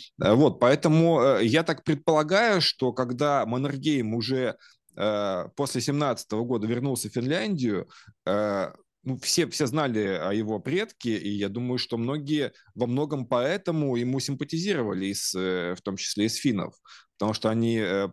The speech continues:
м, понимали, что это традиция его семьи, что это традиция,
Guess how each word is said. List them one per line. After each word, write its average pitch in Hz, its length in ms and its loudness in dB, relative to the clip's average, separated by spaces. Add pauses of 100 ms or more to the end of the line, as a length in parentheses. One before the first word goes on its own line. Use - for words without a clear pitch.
(100)
м, 92 180 -10
понимали, 123 400 -2
что 113 420 -2
это 113 200 -4
традиция 139 520 -2
его 139 180 0
семьи, 143 440 -2
что 98 200 -8
это - 100 -10
традиция, 127 640 0